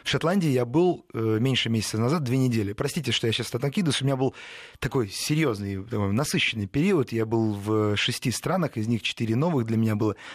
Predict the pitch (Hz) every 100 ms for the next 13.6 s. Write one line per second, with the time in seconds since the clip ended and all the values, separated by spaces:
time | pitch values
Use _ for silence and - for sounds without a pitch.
0 | - - 151 151 117 117 117 - 117 101
1 | - - 104 117 127 - - 107 95 -
2 | - - - 123 101 - 123 110 139 131
3 | 98 107 123 - - 127 117 117 117 113
4 | 117 104 90 - 135 - - - 120 117
5 | 175 143 123 120 104 95 101 98 - -
6 | 135 - - - - - - 139 123 117
7 | 110 - 113 117 113 113 92 - - 151
8 | - - 165 160 131 - 127 156 202 220
9 | 127 120 120 131 127 - 156 117 104 107
10 | 110 160 196 - - - - - 143 -
11 | 120 127 - - 127 139 120 101 98 -
12 | 117 110 110 117 123 190 196 - 117 123
13 | 123 - - 117 143